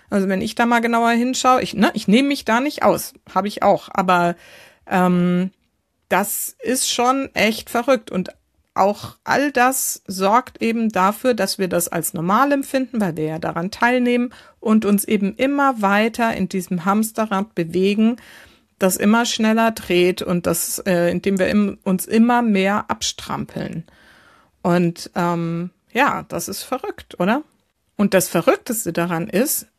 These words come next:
es fühlt sich eben einfach normal an. Es ist so, als würden das alle machen und deswegen ist es normal.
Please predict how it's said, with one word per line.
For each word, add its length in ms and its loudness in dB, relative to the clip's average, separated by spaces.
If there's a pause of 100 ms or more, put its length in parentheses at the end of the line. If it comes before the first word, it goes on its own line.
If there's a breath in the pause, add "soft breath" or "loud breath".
es 180 -6
fühlt 420 0
sich 420 -4
eben 540 2
einfach 800 -4
normal 920 -2
an. 260 -8 (200)
Es 80 -18
ist 320 0
so, 320 -2
als 240 -8
würden 340 -2
das 140 -6
alle 180 0
machen 320 -2
und 240 -8
deswegen 460 -4
ist 240 -12
es 160 -12
normal. 420 -8